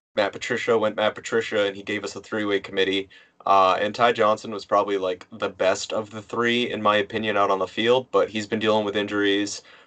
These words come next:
Uh, they have J D McKissick, who's been competent. He's been doing good. They've mainly, uh, been, he's mainly been catching passes. So I don't,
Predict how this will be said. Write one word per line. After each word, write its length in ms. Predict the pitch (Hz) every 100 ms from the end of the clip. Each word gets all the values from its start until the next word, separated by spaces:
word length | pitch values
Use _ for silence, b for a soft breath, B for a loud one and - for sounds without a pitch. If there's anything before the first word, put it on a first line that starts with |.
| -
Uh, 180 | 92 90
they 120 | 95
have 180 | 104 104
J 160 | 101
D 100 | 101
McKissick, 540 | 98 98 104 107 101 -
who's 220 | 98 -
been 320 | 95 98 92 b b b _ _
competent. 560 | - 127 - - 120 120
He's 140 | 110
been 140 | -
doing 200 | 110 107
good. 160 | 104 101
They've 200 | 113 113
mainly, 380 | 131 135 123 110
uh, 200 | 101 92
been, 260 | 95 92
he's 220 | 98 110 120
mainly 180 | 110
been 160 | 101 95
catching 300 | 101 92 82
passes. 480 | 95 95 - 95 95
So 180 | 101 95
I 120 | 117
don't, 220 | 113